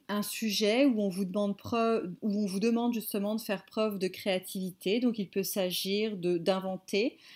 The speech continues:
la suite d'un texte. Ici, on vous demande de rédiger une lettre, donc il faudra bien entendu en respecter les codes, en respecter la présentation. On peut vous demander d'écrire une description,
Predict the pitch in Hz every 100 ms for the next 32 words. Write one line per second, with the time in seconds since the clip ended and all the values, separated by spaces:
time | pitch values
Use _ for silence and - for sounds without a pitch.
0 | 233 - 190 - - 269 262 - - -
1 | _ _ - 190 190 - 185 247 - -
2 | - _ _ - - 240 - 269 262 220
3 | 220 226 233 220 208 220 196 214 220 202
4 | 196 190 392 - 214 202 196 - 190 190
5 | 175 185 185 185 185 190 202 202 175 190
6 | - 202 190 - 190 165 165 - 233 311
7 | - 196 185 - 185 - 190 175 165 -
8 | - 180 175 175 185 180 - 285 349 -
9 | - - 285 226 233 254 240 240 226 214
10 | 214 202 190 - 190 180 175 175 - 196
11 | - - 247 262 294